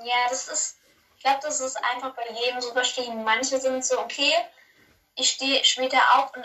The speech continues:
arbeite dann bis spät abends noch oder mache noch Aufgaben. Und andere sind halt so morgens, machen, sind morgens mehr produktiv. Also ich muss sagen, ich bin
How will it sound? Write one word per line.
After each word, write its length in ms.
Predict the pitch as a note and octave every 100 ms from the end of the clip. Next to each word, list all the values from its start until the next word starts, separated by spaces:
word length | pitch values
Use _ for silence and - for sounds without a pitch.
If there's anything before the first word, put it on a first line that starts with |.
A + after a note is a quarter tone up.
| -
arbeite 300 | A#3+ B3+ B3+ B3
dann 300 | A#3+ A#3 A#3
bis 400 | A#3+ A#3 - - _
spät 320 | - - A#3+ - A3
abends 300 | B3 E4+ -
noch 160 | D#4 D4
oder 160 | A3 A3
mache 280 | A3 -
noch 260 | - - A#3
Aufgaben. 560 | A#3+ - C4 C4 C4+ D4 - - _ _ _ _ _ _ _ -
Und 140 | A#3+ - C4+
andere 240 | C4+ C4
sind 200 | C4 C4
halt 200 | C4+ C4
so 200 | B3+ A#3+
morgens, 540 | A3+ A#3 A#3+ A#3 - A3+
machen, 320 | A3+ - G#3+
sind 200 | B3 -
morgens 440 | A#3+ B3 - - A3+
mehr 120 | G#3+ -
produktiv. 560 | G#3 G#3 - A#3+ A3+
Also 180 | A3+ B3
ich 220 | C4+ C4+
muss 220 | C#4 C4
sagen, 420 | C4 B3+ B3+ C4+ - _ _ _ _ _
ich 180 | A#3+ -
bin 280 | C4 B3+